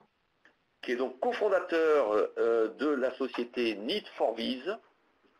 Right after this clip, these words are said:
qui donc est un éditeur de librairie, euh, de graphes,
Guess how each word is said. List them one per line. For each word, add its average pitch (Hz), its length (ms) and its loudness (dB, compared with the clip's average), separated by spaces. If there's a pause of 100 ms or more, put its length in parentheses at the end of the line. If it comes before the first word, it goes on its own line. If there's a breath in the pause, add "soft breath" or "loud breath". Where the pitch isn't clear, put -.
(320)
qui 165 400 -6 (200)
donc 143 260 0
est 120 160 -2
un 110 80 2
éditeur 113 760 0
de 107 160 -2
librairie, 147 1200 -6
euh, 123 360 2 (160)
de 120 480 0
graphes, - 640 -4